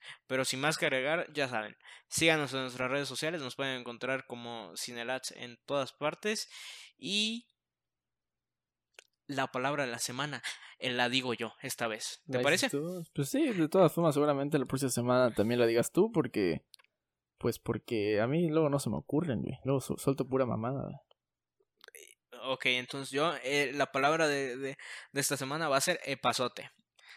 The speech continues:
Speaker 2: Epazote.
Speaker 1: Sí,
Speaker 2: Me parece
Speaker 1: epazote.
Speaker 2: perfecto. Sin H.
Speaker 1: Epazote.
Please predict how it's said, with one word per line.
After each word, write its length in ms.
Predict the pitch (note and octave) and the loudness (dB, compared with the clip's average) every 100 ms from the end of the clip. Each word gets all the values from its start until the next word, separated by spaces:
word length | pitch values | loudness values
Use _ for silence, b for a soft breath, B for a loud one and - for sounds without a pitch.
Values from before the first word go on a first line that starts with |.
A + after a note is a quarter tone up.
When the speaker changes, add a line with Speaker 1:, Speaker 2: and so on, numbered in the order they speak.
| B | B
Speaker 2:
Epazote. 480 | B2+ - G2 - - - _ _ _ _ | -4 -2 -8 -10 -14 -20 _ _ _ _
Speaker 1:
Sí, 220 | - C3+ - | -4 -4 2
Speaker 2:
Me 180 | C#3 | 4
parece 260 | C3 B2 A#2+ | 6 6 6
Speaker 1:
epazote. 260 | B2 A#2 - | 0 -4 -8
Speaker 2:
perfecto. 160 | - - - - | -12 -20 -20 -4
Sin 160 | B2+ C3 | 0 2
H. 200 | B2 A2 | 2 0
Speaker 1:
Epazote. 140 | - | -6